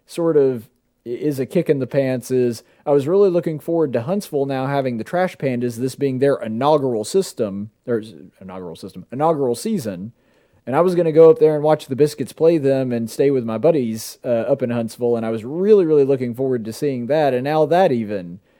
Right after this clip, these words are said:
is not going to happen. So just overall, I'm, I'm ticked that I'm gonna have to wait ten more months for minor league baseball. I, I'm thrilled to death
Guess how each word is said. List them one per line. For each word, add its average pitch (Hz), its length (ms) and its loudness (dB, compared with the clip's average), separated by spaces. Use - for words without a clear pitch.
is 123 160 -6
not 123 220 -4
going 113 260 -4
to 107 120 -2
happen. 101 440 -8
So 107 540 -2
just 160 240 -8
overall, 135 420 2
I'm, 113 180 -4
I'm 127 160 -6
ticked 120 300 -2
that 113 120 0
I'm 110 120 -4
gonna 117 140 -4
have 120 120 -8
to 120 60 -8
wait 113 180 -4
ten 127 140 -8
more 120 200 -4
months 107 280 -6
for 113 100 -10
minor 104 280 -6
league 92 200 -8
baseball. 85 480 -12
I, 135 180 -6
I'm 139 120 -2
thrilled 147 600 0
to 139 80 0
death 120 460 0